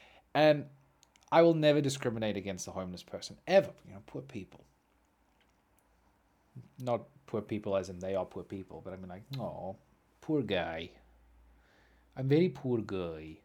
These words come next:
So I was always nice to him. And the first time I was nice to him,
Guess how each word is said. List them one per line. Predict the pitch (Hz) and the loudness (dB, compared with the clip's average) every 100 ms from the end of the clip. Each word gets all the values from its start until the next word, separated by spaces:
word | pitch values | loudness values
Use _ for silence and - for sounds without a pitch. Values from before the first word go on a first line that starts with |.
| _ _ _ _ _ _ _ _ _ _ _ _ _ _ _ _ _ _ - | _ _ _ _ _ _ _ _ _ _ _ _ _ _ _ _ _ _ -4
So | 143 | 6
I | 196 | 6
was | |
always | 220 247 - | 8 6 4
nice | 117 120 | -2 -2
to | - | -8
him. | 85 85 - - - - - - | -12 -14 -20 -20 -20 -20 -20 -6
And | 143 156 | 0 4
the | |
first | 202 233 233 | 6 6 6
time | 220 | 6
I | |
was | 190 143 | 6 4
nice | 143 139 | 2 0
to | 139 | -2
him, | 147 139 | -2 -2